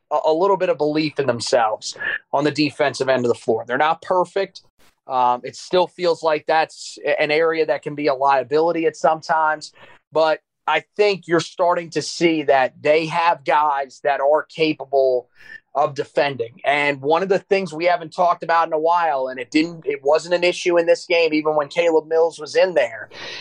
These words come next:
This is a team that early in the year could not stop the ball at all.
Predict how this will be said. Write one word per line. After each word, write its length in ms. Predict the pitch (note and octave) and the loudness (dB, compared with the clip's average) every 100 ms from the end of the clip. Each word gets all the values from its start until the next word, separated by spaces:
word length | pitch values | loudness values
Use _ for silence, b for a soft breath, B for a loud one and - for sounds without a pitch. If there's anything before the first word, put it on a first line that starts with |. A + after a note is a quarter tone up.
| B B _ | B B _
This 220 | D#3 F#3 G#3 | -2 -2 0
is 360 | F#3+ C#3+ - - | -2 -2 -10 -4
a 80 | D#3+ | -2
team 360 | - G#3 F#3+ | 0 0 0
that 160 | D#3+ B2+ | 0 -2
early 340 | C#3+ E3+ F#3+ G3 | 0 2 2 2
in 100 | G3 | -2
the 100 | F#3+ | -2
year 440 | F#3 F3+ C3+ A2+ - | -2 0 2 0 -6
could 320 | - E3+ F#3+ | -4 0 -2
not 440 | E3+ D#3+ D#3 D3 - _ - | 0 2 2 2 -2 _ -20
stop 420 | - - C#3+ - | -8 -2 0 0
the 60 | C#3 | -6
ball 460 | B2+ C3 A#2 A2 - _ _ _ _ _ _ - - | 0 2 0 -2 -12 _ _ _ _ _ _ -20 -10
at 160 | C#3+ D3 | -4 0
all. 380 | D#3 C#3+ G#2+ | 2 2 -2